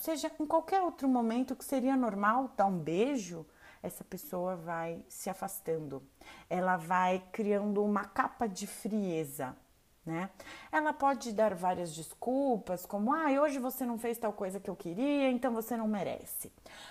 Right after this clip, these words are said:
"Ah, sabe, eu tô muito cansado. Ah, eu tô muito cansada, sabe? Agora não."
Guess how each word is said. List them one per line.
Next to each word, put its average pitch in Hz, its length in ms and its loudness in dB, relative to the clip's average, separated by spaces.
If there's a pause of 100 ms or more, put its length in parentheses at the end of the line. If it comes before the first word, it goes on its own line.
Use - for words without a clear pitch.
(120)
"Ah, 262 440 4 (180)
sabe, 254 360 4
eu 247 80 4
tô 311 120 -2
muito 370 200 -4
cansado. 214 720 0
Ah, 269 180 2
eu 254 80 -2
tô 294 100 -4
muito 381 160 -8
cansada, 202 720 2
sabe? 226 380 2
Agora 269 280 0
não." 220 640 0